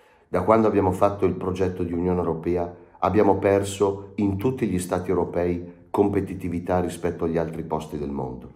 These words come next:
Bisognerebbe chiedersi questa cosa. Per affrontare le sfide strutturali ha ribadito la necessità di investimenti sostanziali,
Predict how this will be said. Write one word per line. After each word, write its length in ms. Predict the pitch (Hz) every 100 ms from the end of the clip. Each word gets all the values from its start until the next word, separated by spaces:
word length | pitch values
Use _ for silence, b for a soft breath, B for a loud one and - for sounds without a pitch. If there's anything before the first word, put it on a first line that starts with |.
| b b b b
Bisognerebbe 500 | - - 85 80 -
chiedersi 420 | - 80 82 -
questa 280 | - - -
cosa. 260 | - - - - _ B B B B B B B
Per 180 | - 107
affrontare 520 | 113 113 110 107 120
le 80 | 101
sfide 320 | 95 - 90
strutturali 720 | 87 - 92 110 135 117 143 92
ha 40 |
ribadito 480 | 87 90 90 98 95
la 100 | 90
necessità 560 | 85 85 82 85 87 92
di 100 | 85
investimenti 640 | 80 80 82 82 82 80
sostanziali, 800 | 78 78 - 92 92 123 127 85